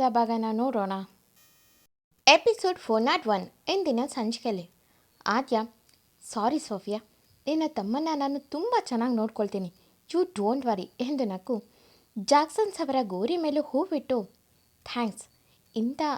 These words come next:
ಅಪರೂಪದ ವ್ಯಕ್ತಿಯನ್ನಾಗಿಸಿದ್ದಕ್ಕೆ" ಎಂದು ಅಲ್ಲಿಂದ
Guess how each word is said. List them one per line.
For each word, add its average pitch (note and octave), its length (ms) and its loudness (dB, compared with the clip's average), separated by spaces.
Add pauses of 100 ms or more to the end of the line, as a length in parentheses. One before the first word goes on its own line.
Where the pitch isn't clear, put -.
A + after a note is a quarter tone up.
(140)
ಅಪರೂಪದ F4 600 -2
ವ್ಯಕ್ತಿಯನ್ನಾಗಿಸಿದ್ದಕ್ಕೆ" G#3+ 1160 -4 (160)
ಎಂದು D4 340 0 (440)
ಅಲ್ಲಿಂದ G#4+ 380 2